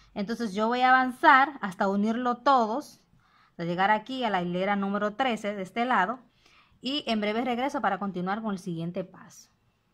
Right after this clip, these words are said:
Como pueden ver aquí, ya he terminado de unir ambas piezas, así es como se ve. Entonces ahora voy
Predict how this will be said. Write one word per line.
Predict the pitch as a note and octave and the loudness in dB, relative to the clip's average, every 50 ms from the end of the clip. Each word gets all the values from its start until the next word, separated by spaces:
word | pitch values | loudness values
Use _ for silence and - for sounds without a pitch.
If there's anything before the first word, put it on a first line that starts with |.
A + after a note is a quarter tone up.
| _ _ _ _ _ _ _ _ _ _ _ _ - - - - _ _ _ - | _ _ _ _ _ _ _ _ _ _ _ _ -20 -20 -20 -20 _ _ _ -2
Como | - A#3+ B3 A#3+ G#3 | 0 2 2 4 4
pueden | A#3+ A#3+ B3+ C#4 C#4+ | 4 4 4 2 2
ver | C#4 D4 D4+ | 4 4 4
aquí, | D#4+ D#4+ D#4 - G#3 G#3 G3+ G#3+ A#3+ - - - - - _ _ _ _ _ _ _ _ - - - _ _ _ _ _ _ _ _ _ _ _ _ _ _ _ _ - | 2 0 -2 -2 -2 -2 0 0 -2 -4 -8 -20 -20 -20 _ _ _ _ _ _ _ _ -20 -20 -20 _ _ _ _ _ _ _ _ _ _ _ _ _ _ _ _ -14
ya | E3+ E3 G3 G3+ G#3+ | -4 2 4 4 4
he | G#3 | 4
terminado | G#3 B3 B3+ B3+ C4+ C#4 C4 B3 A3 G3+ G3+ G3+ G3 G#3 G#3 G#3 | 2 0 2 2 2 2 2 2 4 4 4 2 2 0 -2 -2
de | F#3 F3+ F#3 F#3 | -2 -2 -2 -2
unir | F3+ F3+ F3+ F#3 G3+ G#3+ G3+ F#3+ G3 A3+ A3 - _ _ _ _ - - _ _ _ _ _ _ _ _ _ | -2 -2 -2 -2 -4 -4 -6 -6 -6 -8 -10 -12 _ _ _ _ -20 -20 _ _ _ _ _ _ _ _ _
ambas | - C3+ - F3+ F#3 G#3 A#3+ C4 - | 2 4 4 4 6 4 4 2 2
piezas, | - C4+ A#3+ G3 F#3 F#3 F#3 - A3+ A#3 - - | -4 -4 -2 -2 -2 -4 -4 -6 -6 -6 -4 -6
así | F3+ F3 - F#3+ | -6 -6 -4 -8
es | F#3+ - | -10 -8
como | - A3 G#3+ A3 A3+ | -8 -6 -4 -4 -4
se | A3 - B3+ | -2 -2 -2
ve. | A3+ G3 F#3+ F#3+ - | -2 -2 -2 -4 -4
Entonces | G3 G3+ G3 F#3+ G#3+ G#3+ G#3+ G#3+ G#3+ G#3 G3 - - | -4 -4 -4 -2 -2 0 -2 0 -2 -6 -10 -6 0
ahora | G3 F#3+ G3 A3+ A#3+ A3 F#3 F3 F#3 G#3 - - - - - - - _ - | 4 4 6 6 4 2 0 0 -2 -4 -6 -14 -20 -20 -20 -20 -20 _ -10
voy | G3 E3+ F#3+ A3+ A#3+ A3 G#3 G3+ G#3+ G#3+ A3+ | -6 -2 2 2 4 4 2 0 -2 -6 -10